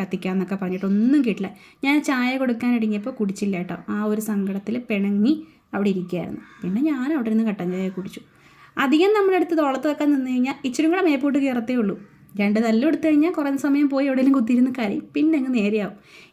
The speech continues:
എത്രത്തോളം കൊഞ്ചിക്കുന്നോ അത്രത്തോളം നിർബന്ധം കൂടും. പിന്നെ ഞാനൊന്നും പറയാൻ പോയില്ല കേട്ടോ. നമ്മുടെ അരിയൊക്കെ ഇവിടെ റെഡി ആയിട്ടുണ്ട്. അപ്പം ഇതിന് കറി എന്താന്ന് വെച്ചാലേ ചിക്കനാണ് കേട്ടോ. അവരെ ഒന്നൊന്നര രണ്ടാഴ്ച കൊണ്ട് വ്രതമൊക്കെ എടുത്തിട്ടല്ലേ പോയത്.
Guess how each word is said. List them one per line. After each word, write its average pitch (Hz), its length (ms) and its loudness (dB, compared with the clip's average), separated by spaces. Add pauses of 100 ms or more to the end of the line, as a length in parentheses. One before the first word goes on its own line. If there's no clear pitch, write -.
എത്രത്തോളം 330 600 4
കൊഞ്ചിക്കുന്നോ 320 500 6 (120)
അത്രത്തോളം 240 580 2
നിർബന്ധം 214 400 6
കൂടും. 202 240 0 (160)
പിന്നെ 190 200 2
ഞാനൊന്നും 247 340 4
പറയാൻ 208 280 2
പോയില്ല 190 260 0
കേട്ടോ. - 200 -10 (680)
നമ്മുടെ 269 380 2 (100)
അരിയൊക്കെ 254 380 0
ഇവിടെ 208 180 2
റെഡി 196 240 0
ആയിട്ടുണ്ട്. 196 340 -4
അപ്പം 196 140 -4
ഇതിന് 240 160 0 (120)
കറി 247 220 -2
എന്താന്ന് 254 420 2
വെച്ചാലേ 202 420 -2 (460)
ചിക്കനാണ് 196 420 -2
കേട്ടോ. 196 200 -8 (520)
അവരെ 254 320 -2 (180)
ഒന്നൊന്നര 262 460 0
രണ്ടാഴ്ച 233 580 -2
കൊണ്ട് 214 120 0
വ്രതമൊക്കെ 214 440 -2
എടുത്തിട്ടല്ലേ 202 420 -4
പോയത്. - 360 -12